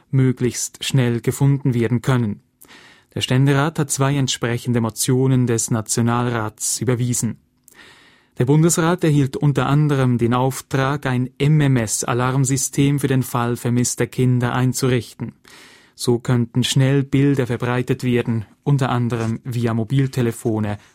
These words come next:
und Computer. Kinder, die von einem Elternteil ins Ausland entführt oder umgekehrt in die Schweiz gebracht werden, sollen besser geschützt sein.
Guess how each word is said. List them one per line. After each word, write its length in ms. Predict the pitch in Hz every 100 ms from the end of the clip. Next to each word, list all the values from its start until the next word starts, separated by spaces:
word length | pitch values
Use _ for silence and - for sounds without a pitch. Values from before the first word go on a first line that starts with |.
| _
und 480 | 120 110 107 - -
Computer. 600 | 127 127 131 127 131 123 - - _ _ _ _ _ _ _ _ _ _ _ _ - _ _ _ _ _ _ _ _ -
Kinder, 540 | 151 156 165 180 190 -
die 120 | 147 123
von 160 | 120
einem 200 | 117 117
Elternteil 800 | 127 143 160 160 143 131 139 127
ins 200 | 120 117
Ausland 600 | - 139 156 - 147 143
entführt 680 | 135 127 - 139 151 180 -
oder 240 | 131 117 135
umgekehrt 800 | 151 160 135 135 - 123 113 -
in 120 | 113
die 100 | 110
Schweiz 540 | - 123 127 143 -
gebracht 440 | - 147 135 127 -
werden, 400 | 127 120 117 110 _ _ -
sollen 400 | 127 117 120 120
besser 420 | 127 - - 117
geschützt 460 | 113 135 127 -
sein. 320 | 139 113 101